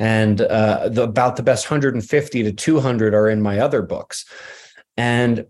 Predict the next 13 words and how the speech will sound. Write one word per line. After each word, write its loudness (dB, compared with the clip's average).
those 4
are 4
really 4
giving 2
a 0
pretty -2
concrete -2
view 4
of 0
what 2
we 2
should -4
expect. -6